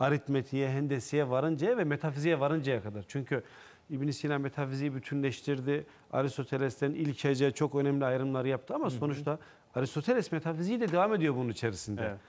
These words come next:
Speaker 1: Yani
Speaker 2: Hı hı.
Speaker 1: kuvve fiil ayrımına varıncaya kadar Aristoteles'in temel, e, kavram şeması devam ediliyor, devam ediyor. Bu şu anlama geliyor. İslam, e, kadim mirasa eklenerek varlığını sürdürdü.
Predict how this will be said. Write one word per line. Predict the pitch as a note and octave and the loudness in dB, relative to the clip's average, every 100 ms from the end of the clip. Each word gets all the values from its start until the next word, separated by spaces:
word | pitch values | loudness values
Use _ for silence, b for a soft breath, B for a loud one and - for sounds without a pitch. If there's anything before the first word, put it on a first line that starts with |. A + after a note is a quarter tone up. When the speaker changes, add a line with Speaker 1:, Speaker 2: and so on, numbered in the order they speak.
| B | B
Speaker 1:
Yani | B2 B2+ | 0 0
Speaker 2:
Hı | A#2+ | -4
hı. | B2 C#3 | -8 -2
Speaker 1:
kuvve | C#3+ C#3 D#3 | 0 2 2
fiil | D#3 D#3+ D#3+ | 2 2 2
ayrımına | D3 D3+ D#3 E3+ | 2 2 2 2
varıncaya | D#3 F3 C3+ A#2+ | 4 2 0 -2
kadar | A2 E3 E3 | -2 0 0
Aristoteles'in | C#3 - D3 C3 F#3+ F#3+ B B - | 0 -2 -2 -2 -2 -6 B B -2
temel, | C3+ F3+ F#3 B B B | 2 2 0 B B B
e, | C3+ C3 B2+ B2 A2+ - | 0 2 4 2 -2 0
kavram | C3+ D#3+ G3+ | 2 4 4
şeması | - D3 D3 F3+ F3 | 2 0 2 0 2
devam | F#3 F3+ | 4 2
ediliyor, | C3 G#2 G2+ G2 B2 | 0 -2 -2 -4 0
devam | D#3+ E3 | 2 2
ediyor. | A#2 G#2 G2 B B B B _ | 0 -2 -4 B B B B _
Bu | G3+ | 0
şu | - A3+ | 2 2
anlama | F#3+ E3 F3 F3 | 2 2 0 0
geliyor. | C#3 A2+ A#2+ | 0 2 0
İslam, | F3+ - G#3+ C4+ B3 - B B B B _ - | 0 0 0 0 -4 -14 B B B B _ 0
e, | C3 C3 | 2 2
kadim | D#3 E3 D4+ A#3 | 4 4 4 4
mirasa | F3+ E3+ E3 D3+ - G3 | 4 4 4 2 0 0
eklenerek | F#3+ E3+ - F#3 A3 E3 - | 2 0 4 6 6 4 4
varlığını | B2+ A#2+ A2+ A2+ | 2 2 2 0
sürdürdü. | - A2 F#2+ G2+ F2+ | 0 -4 -2 -4 -4